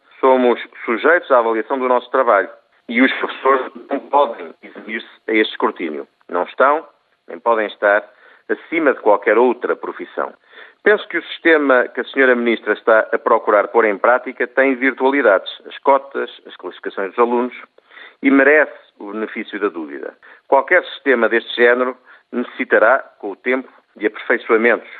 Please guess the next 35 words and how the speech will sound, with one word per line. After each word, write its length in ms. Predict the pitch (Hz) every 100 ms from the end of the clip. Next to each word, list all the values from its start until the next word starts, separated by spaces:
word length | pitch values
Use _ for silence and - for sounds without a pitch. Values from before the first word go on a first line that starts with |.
| -
correções 720 | - 113 110 - 120 120 120 - _
e 60 | 123
melhorias. 520 | 117 110 90 76 - - - _ _
Pretender 360 | 127 127 165
ter, 360 | - 143 113 85 -
desde 640 | _ 87 135 143 147 120
o 60 | 127
início, 480 | 117 92 - - - _
um 120 | 110
sistema 340 | - - 156 147
de 80 | 135
avaliação 580 | 127 127 120 - 143
perfeito, 680 | 147 - 156 - 104 78 - - _ _ - - _
que 80 | 123
funcione 760 | - 151 - - 135 143 156 - -
a 100 | 151 -
cem 180 | 151
por 160 | 131 117
cento 320 | - 156 160 -
para 140 | 131
toda 220 | 151 135
a 80 | 113
gente, 280 | 117 123 135 _ - _ -
é 340 | 135 156 - -
apenas 400 | 117 143 143 131
mais 240 | 135 139
uma 140 | 120 113
forma 440 | - 113 117 117 -
de 120 | 110
inviabilizar 720 | 131 107 110 101 95 101 101 104 -
a 40 | 127
execução 640 | 123 - - - 95 95 -
de 80 |
qualquer 340 | - 104 - 95
sistema. 420 | - - - -